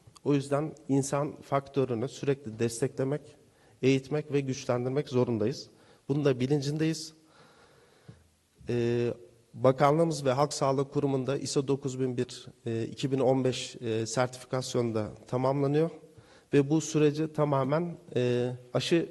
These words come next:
lojistiği üzerinden de illere kadar yaymaya çalışacağız. Kalite etkinliklerimiz kapsamında farklı ülkelerden son, e, iki üç yıl içerisinde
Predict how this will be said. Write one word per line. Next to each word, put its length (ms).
lojistiği 500
üzerinden 680
de 220
illere 380
kadar 240
yaymaya 400
çalışacağız. 640
Kalite 340
etkinliklerimiz 840
kapsamında 640
farklı 400
ülkelerden 640
son, 380
e, 280
iki 200
üç 160
yıl 140
içerisinde 640